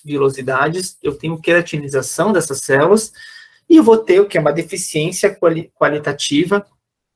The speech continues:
na qualidade dessa, desse, desse filme lacrimal, esse animal vai ter um olho seco qualitativo,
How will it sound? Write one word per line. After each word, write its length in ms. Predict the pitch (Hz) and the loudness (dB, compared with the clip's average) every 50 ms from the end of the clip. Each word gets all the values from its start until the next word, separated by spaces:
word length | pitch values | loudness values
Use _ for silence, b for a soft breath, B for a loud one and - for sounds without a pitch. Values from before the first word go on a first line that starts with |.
| _ _ - | _ _ -6
na 100 | 143 135 | -6 -4
qualidade 640 | - - 143 143 139 139 147 139 160 196 202 165 147 | 0 0 0 0 0 2 4 4 4 4 4 2 2
dessa, 840 | 143 135 135 131 - - 139 127 127 127 123 120 127 127 - - - _ _ _ _ _ _ _ _ _ _ _ _ _ _ _ _ _ _ _ _ _ _ _ _ _ _ _ _ _ _ _ _ _ - | 2 2 0 -2 -4 -6 -6 -4 -4 -4 -6 -8 -10 -10 -12 -14 -16 _ _ _ _ _ _ _ _ _ _ _ _ _ _ _ _ _ _ _ _ _ _ _ _ _ _ _ _ _ _ _ _ _ -8
desse, 400 | 143 131 - 139 143 - - - | -8 -6 -6 -8 -8 -8 -4 0
desse 240 | 147 139 139 - - | 0 0 0 0 -4
filme 140 | 147 143 | -2 0
lacrimal, 460 | 139 139 135 139 165 160 147 143 160 190 | 0 0 0 0 0 2 4 4 4 4
esse 140 | 185 - | 2 0
animal 160 | 165 147 151 147 | 0 0 2 2
vai 100 | 147 143 | 2 0
ter 100 | - 151 | 0 0
um 60 | 143 | 0
olho 140 | 139 147 135 | 2 0 0
seco 240 | - - 147 147 | 0 -2 -2 -2
qualitativo, 760 | - - 143 143 143 - 196 208 196 - 160 156 156 165 208 | 2 0 0 2 2 2 2 2 2 2 2 4 4 2 0